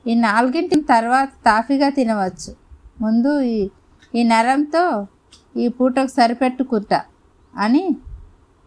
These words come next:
ఆ బాణానికి బిగించిన నరాన్ని కొరికింది.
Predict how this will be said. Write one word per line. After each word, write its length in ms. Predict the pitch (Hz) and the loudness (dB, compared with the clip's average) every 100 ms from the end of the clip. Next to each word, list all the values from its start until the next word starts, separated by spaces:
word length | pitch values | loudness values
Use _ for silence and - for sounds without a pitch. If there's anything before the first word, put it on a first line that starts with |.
| - | 0
ఆ 80 | |
బాణానికి 640 | 202 226 233 269 302 302 294 | 2 4 2 0 0 0 -2
బిగించిన 580 | 233 254 262 254 240 226 | 0 0 0 0 0 0
నరాన్ని 520 | 214 214 240 254 277 | 0 0 2 2 0
కొరికింది. 540 | 269 214 208 190 175 | 0 -2 -2 -4 -4